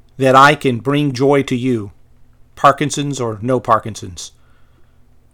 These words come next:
Please join me. I'd like to make a greeting for all of my friends who are fans of Brooklyn Publishers plays or Hewer Publishers plays. Brooklyn carries most of my work, nearly forty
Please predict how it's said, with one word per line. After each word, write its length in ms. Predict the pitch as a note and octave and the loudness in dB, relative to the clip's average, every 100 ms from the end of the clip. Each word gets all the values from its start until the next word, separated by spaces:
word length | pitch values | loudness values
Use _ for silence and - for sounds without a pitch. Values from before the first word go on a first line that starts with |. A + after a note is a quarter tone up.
| - | -4
Please 220 | E3 C3 | -2 -2
join 280 | B2 A2 G#2+ | -4 -6 -6
me. 220 | A#2+ A2+ _ - _ _ - - | -10 -12 _ -20 _ _ -20 0
I'd 100 | F#3 | 6
like 180 | G3 - | 6 4
to 60 | E3+ | 2
make 180 | E3+ | 2
a 20 | D3+ | 2
greeting 480 | D#3 G#3 F#3+ E3+ | 2 4 6 4
for 260 | D3 E3 D3+ | 2 4 6
all 280 | F3 E3+ F3+ | 8 8 8
of 60 | |
my 180 | D#3+ D3+ | 8 6
friends 420 | - F3+ G3+ F#3+ | 6 2 2 2
who 140 | F#3+ D#3 | 0 4
are 200 | C#3 B2 | 6 4
fans 540 | - F#3 F#3+ F3 D#3+ | 4 2 4 2 2
of 220 | C#3+ A#2 - - - F3 | 0 -2 -14 -20 -2 4
Brooklyn 340 | A3 F#3 D3 | 6 6 4
Publishers 500 | D3+ F3 D3+ C#3+ C3 | 4 2 2 0 -2
plays 460 | - D#3 F#3 G#3+ D3 | 2 4 6 4 2
or 120 | C3 | 0
Hewer 280 | A3 G3+ D#3 | 2 4 4
Publishers 460 | D3 C3+ C3 B2+ | 4 2 -2 -2
plays. 440 | - C#3 F3+ A3 - - - _ _ _ - _ | 0 0 0 -4 -12 -20 -20 _ _ _ -20 _
Brooklyn 360 | D3 F#3+ F3+ D3 | 4 6 6 2
carries 560 | D#3+ F#3 E3+ C#3+ A#2 - | 4 6 6 4 0 -4
most 420 | B2+ E3+ G#3+ D#3 | 2 2 2 0
of 100 | B2 | 2
my 180 | C3 B2 | 4 4
work, 460 | A#2 D#3+ F#3 - | 4 4 4 0
nearly 320 | C#3 D3 C#3 | -4 0 2
forty 480 | B2+ D3+ D3 B2+ A#2+ | 0 2 2 0 -4